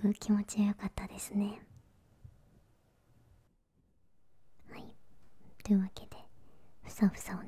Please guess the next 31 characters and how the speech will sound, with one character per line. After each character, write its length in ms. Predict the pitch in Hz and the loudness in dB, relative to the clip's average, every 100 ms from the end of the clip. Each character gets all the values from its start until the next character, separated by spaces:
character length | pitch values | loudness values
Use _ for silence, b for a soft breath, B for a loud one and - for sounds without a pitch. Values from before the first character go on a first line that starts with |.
| 202 | -2
ね、 220 | 208 - - | -2 -4 -10
指 240 | 226 - | -10 -10
で 80 | - | -12
い 60 | - | -8
じ 160 | - | -8
っ 60 | - - | -10 -10
て 120 | - - - b b b - - | -10 -10 -12 b b b -12 -2
遊 260 | 190 - 196 | -2 4 4
ん 60 | |
で 120 | 180 - | 4 -2
お 0 | |
り 100 | - - | -10 -10
ま 160 | - | -10
す。 180 | - - - - - - - - - - - - - - - - - - - - - - - - - - - - - - - | -8 -10 -10 -14 -16 -14 -14 -14 -14 -14 -14 -14 -14 -14 -14 -14 -14 -14 -16 -16 -14 -14 -14 -14 -14 -14 -14 -14 -16 -14 -6
<laughs> 60 | - - - - - - - - - - - B B - - - - - - - - - | -4 -2 -4 -10 -14 -16 -16 -16 -14 -14 -14 B B -16 -16 -14 -14 -14 -14 -14 -14 -8
ね、 240 | 202 202 - - - | -4 -4 -6 -14 -10
楽 160 | - 202 - | -8 -8 -6
し 100 | - | -4
か 140 | - | -4
っ 40 | - | -2
た 100 | - | 2
な。 360 | 190 - - - - - - - - - - - - - - - - - - - - - - | 2 0 -10 -10 -12 -12 -14 -14 -14 -14 -14 -14 -14 -14 -14 -14 -14 -14 -14 -14 -14 -14 -6
こ 120 | 247 | 4
の 120 | 233 | 4
や 80 | 233 | 4
っ 20 | |
ぱ 140 | - - | 0 -2
音 260 | 208 - 294 | 0 2 2
が 140 | 233 | 2
ね、 300 | 202 196 196 | 2 0 -4
す 120 | - | -8